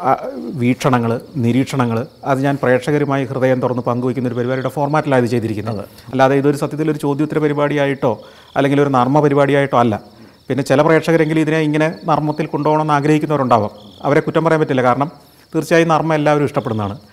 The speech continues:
Speaker 1: പക്ഷേ ഈ പരിപാടിയുടെ ഉദ്ദേശം എന്താണ്? ഈ പരിപാടിയിലൂടെ നമ്മൾ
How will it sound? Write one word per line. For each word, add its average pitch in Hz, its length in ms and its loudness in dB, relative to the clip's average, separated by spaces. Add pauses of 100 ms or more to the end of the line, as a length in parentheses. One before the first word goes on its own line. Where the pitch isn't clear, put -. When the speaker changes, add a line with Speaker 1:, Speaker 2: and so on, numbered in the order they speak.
(120)
Speaker 1:
പക്ഷേ 156 200 -4
ഈ - 100 2
പരിപാടിയുടെ 170 460 0
ഉദ്ദേശം 156 320 2
എന്താണ്? 101 240 -4 (540)
ഈ - 20 2 (120)
പരിപാടിയിലൂടെ 175 800 2 (180)
നമ്മൾ 151 160 -2